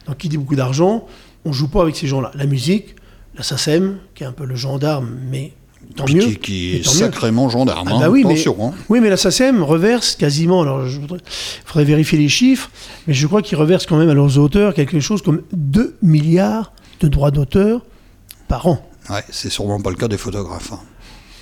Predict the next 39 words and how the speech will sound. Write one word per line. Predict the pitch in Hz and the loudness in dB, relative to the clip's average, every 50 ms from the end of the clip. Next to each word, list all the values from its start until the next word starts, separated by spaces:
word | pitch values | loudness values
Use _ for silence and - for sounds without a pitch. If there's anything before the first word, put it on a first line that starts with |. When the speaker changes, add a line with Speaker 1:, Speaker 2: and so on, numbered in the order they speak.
| - - - | -4 2 4
Speaker 1:
Non, | 160 165 180 196 359 494 523 - - - - - - | 4 6 6 4 2 -2 -8 -14 -18 -20 -20 -14 -4
ça | - - 139 - | -2 -2 0 2
commence, | - 170 160 143 151 262 370 - - - - - - - | 2 4 4 4 2 2 0 -2 -6 -10 -10 -12 -18 -14
ça | - - - 147 | -6 -2 -2 0
commence | - 151 147 165 226 349 453 381 - | 2 2 2 4 2 2 0 -2 -4
parce | - - 131 123 - | -4 -4 -4 -4 -4
que | - - 165 143 139 139 135 135 | -4 -2 0 0 2 0 0 0
Speaker 2:
Ça | 135 113 120 | -2 -2 -2
progresse. | 127 131 139 127 123 120 107 - - - - - - - - - | 0 0 0 2 2 0 0 0 -2 -4 -6 -8 -14 -6 0 2
Speaker 1:
Oui, | 254 339 339 | 4 4 4
parce | 269 185 - | 2 -2 -2
qu'il | - 170 156 | -2 0 2
y | 151 | 2
a, | 143 139 | 4 4
il | 143 147 147 147 | 2 2 2 0
y | 135 | 0
a | 131 | 2
deux | 131 156 160 | 2 2 2
ou | 151 | 2
trois | - - 160 143 | 2 0 0 0
sociétés | - - - 160 127 165 139 | 0 -2 -4 -4 0 2 2
d'auteurs, | 135 135 139 - 208 247 311 339 269 185 | 4 2 4 4 2 2 4 2 2 2
euh, | 151 135 123 | 0 0 0
moi | 127 135 139 131 135 135 | -2 -2 -4 -4 -6 -6
je | - | -6
suis | - 135 | -6 -4
à | |
la | 123 123 | -4 -4
sef | 120 - 165 143 135 | -2 -2 -2 -2 -2
depuis | 131 120 - - 131 120 | -4 -6 -4 -4 -6 -6
plus | 120 - - | -6 -6 -8
de | 131 | -6
vingt | 127 135 131 127 - | -4 -2 -4 -2 0
ans, | 226 269 330 359 349 - - - - - - - - - - - - | 0 2 2 0 -2 -4 -12 -16 -16 -16 -16 -18 -18 -20 -18 -8 -6
euh, | 143 131 123 123 123 123 127 131 127 | -2 0 0 2 2 2 2 0 0
qui | 127 - - 139 | -2 -4 -4 -2
vont | 139 135 | 0 0
chercher | - - 156 - 202 170 | 0 0 0 0 0 0
donc | 151 135 131 | 0 0 -2